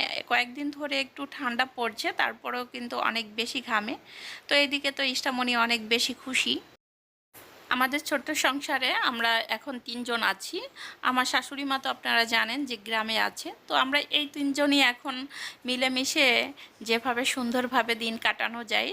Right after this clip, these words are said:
সেই চেষ্টাই করি। তো এখন কিন্তু আমরা এই যে নাস্তা করে নিচ্ছি, আর আপনাদের ভাইয়া ফ্রেশ হবে, আপনাদের ভাইয়াকে কিছুটা সময় দিব, তারপরে হচ্ছে আমরা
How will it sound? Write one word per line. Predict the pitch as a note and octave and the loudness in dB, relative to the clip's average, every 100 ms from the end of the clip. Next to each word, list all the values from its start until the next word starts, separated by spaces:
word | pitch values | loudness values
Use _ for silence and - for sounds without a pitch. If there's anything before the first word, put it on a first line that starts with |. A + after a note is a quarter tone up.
| G#4+ | -6
সেই | - C#4 E4 | -4 -4 -2
চেষ্টাই | B3+ B3+ - C4 B3 | -4 -2 2 2 0
করি। | A3+ A3 F#4+ A#4 | -2 -4 -4 0
তো | B3+ | 2
এখন | A#3+ B3 D#4+ | 2 0 -10
কিন্তু | C#4+ C#4 C#4+ | -8 -6 -4
আমরা | C4 B3+ | 0 0
এই | B3+ | 2
যে | B3+ | 0
নাস্তা | A#3+ A#3+ - | 2 0 -2
করে | - C4+ C4 | -6 2 2
নিচ্ছি, | B3+ B3+ - - A4+ - - - - | 2 0 -4 -8 -8 -10 -10 -10 -2
আর | G#3+ | 0
আপনাদের | A3 - A#3+ A#3+ | 0 -2 -4 -4
ভাইয়া | C4 C4+ B3 C4 | -4 -2 0 -2
ফ্রেশ | - D4+ D#4 D4 | 0 0 2 2
হবে, | B3+ D4+ | 2 2
আপনাদের | - - A#3 A#3 B3 | 2 0 -4 -4 -2
ভাইয়াকে | B3 A3+ A3+ A#3+ | 2 2 2 -4
কিছুটা | A#3 A3 B3+ A#3+ | -10 -12 -6 -6
সময় | B3 A3 A3+ B3 | -2 -2 0 -2
দিব, | B3+ A#3+ A3 C5+ - - - - | -2 -4 -4 -6 -6 -14 -12 -2
তারপরে | A#3 A3 - A#3 | 0 0 -4 -6
হচ্ছে | B3 A#3 - - A4+ C#5+ | -4 -6 -6 -8 -4 0
আমরা | A#3+ G#3 G#3 | 0 0 2